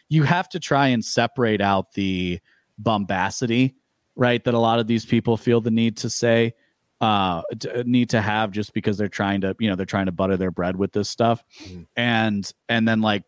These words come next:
Speaker 1: the actual point underneath it. And yeah, the point underneath it is it, it, the answer still comes out the same. If you want to get married, choose well, invest heavily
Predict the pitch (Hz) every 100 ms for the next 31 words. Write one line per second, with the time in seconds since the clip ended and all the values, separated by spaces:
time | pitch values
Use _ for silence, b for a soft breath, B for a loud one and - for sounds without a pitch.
0 | - 117 117 120 120 - 107 98 - 117
1 | 107 95 101 95 90 98 92 - 67 -
2 | _ _ _ _ _ - 135 127 123 113
3 | 104 - 185 233 120 226 - 180 156 143
4 | 131 180 156 123 120 110 - _ _ -
5 | 123 120 127 - 135 147 180 - 147 -
6 | 170 156 151 143 135 131 - 220 85 80
7 | _ _ _ _ - 131 127 131 127 120
8 | 131 170 _ - 156 160 135 101 95 131
9 | 185 _ _ _ _ _ _ - - 120
10 | 139 180 131 107 87 107 185 _ _ _
11 | _ _ _ - 120 107 110 135 - -
12 | - 156 120 101 90 127